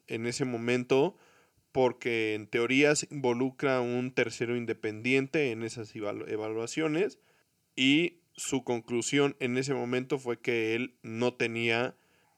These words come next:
indicios de una lesión en la cabeza y por lo tanto podía volver. Entonces, la tranquilidad a medias que te da esa, ese diagnóstico y que fue lo que comentó el coach Mike McDaniel,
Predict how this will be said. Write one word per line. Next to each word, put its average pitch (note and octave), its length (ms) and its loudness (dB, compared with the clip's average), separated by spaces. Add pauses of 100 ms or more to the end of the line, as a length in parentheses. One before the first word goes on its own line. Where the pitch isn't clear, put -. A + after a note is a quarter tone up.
(100)
indicios D#3 920 0
de A#2 220 2
una B2 280 0
lesión A2+ 420 0
en G#2+ 80 -4
la G2+ 120 -6
cabeza C#3 640 2 (640)
y C3 100 -12
por A#2+ 160 -2
lo A#2 120 -2
tanto B2+ 260 -2
podía A2 260 0
volver. G2 380 -2
Entonces, C3+ 640 -2 (460)
la A#2+ 340 -2
tranquilidad C3+ 680 4
a C#3 40 2
medias C#3 640 4 (360)
que A2 120 -10
te A#2+ 160 0
da A#2+ 320 2
esa, A2+ 640 -2 (400)
ese C3 240 -2
diagnóstico B2+ 960 0 (460)
y B2+ 100 -10
que B2+ 120 -4
fue B2+ 120 0
lo C#3 120 0
que C3 100 -18
comentó B2 680 0
el A#2+ 180 -10
coach A#2 420 -6 (580)
Mike A#2+ 280 -4
McDaniel, B2+ 640 0